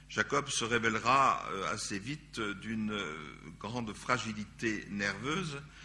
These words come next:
que sociale. Il, Pestalozzi fait travailler son fils au milieu des autres enfants dans l'atelier de filage du Neuhof.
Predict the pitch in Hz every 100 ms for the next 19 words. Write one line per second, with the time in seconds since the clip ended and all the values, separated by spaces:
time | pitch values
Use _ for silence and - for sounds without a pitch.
0 | - - - - 143 - 143 - 147 147
1 | 214 - - - 117 113 104 104 101 92
2 | - 113 117 113 113 156 139 - 117 117
3 | 110 - 104 - 175 185 - - - -
4 | 123 120 123 110 107 113 110 101 101 -
5 | 151 - - - - 107 107 107 107 101
6 | 110 - 131 131 131 120 98 92 107 104
7 | 95 82